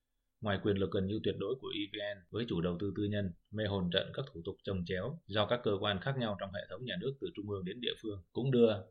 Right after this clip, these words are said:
chủ đầu tư vào mê hồn trận. Phần lớn các chủ đầu tư vẫn đang nằm trong mê hồn trận này mà chưa ra được, vị chuyên gia ẩn danh ở Hà Nội nói.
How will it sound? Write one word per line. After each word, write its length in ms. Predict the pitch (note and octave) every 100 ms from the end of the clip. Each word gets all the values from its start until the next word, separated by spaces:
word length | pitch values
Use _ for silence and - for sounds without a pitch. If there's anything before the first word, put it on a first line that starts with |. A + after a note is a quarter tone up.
| _ -
chủ 180 | F2
đầu 180 | F2+ F2+ G#2+
tư 200 | G2+ F#2
vào 140 | F2
mê 100 | F#2+
hồn 180 | G2 E2
trận. 160 | F#2 - - _ _ _ _ -
Phần 140 | G#2
lớn 200 | F#2+ G#2+ C#3
các 100 | D#3+
chủ 120 | G2
đầu 180 | F#2 F2+
tư 240 | A2 A2 G#2
vẫn 120 | G2+
đang 160 | A#2+ G#2+
nằm 100 | G2 F2+
trong 180 | G#2 G#2
mê 80 | G#2
hồn 200 | G2+ F2
trận 140 | - G2+
này 100 | F#2 F2
mà 80 | E2+
chưa 160 | G#2+ G2
ra 100 | F#2
được, 120 | F2 - _ _ _ _
vị 160 | G2 G2+
chuyên 180 | G#2+ G2+
gia 80 | G#2
ẩn 240 | - E2+
danh 140 | G2+ F#2+
ở 80 | E2
Hà 100 | F2
Nội 180 | F2 E2+
nói. 180 | E2+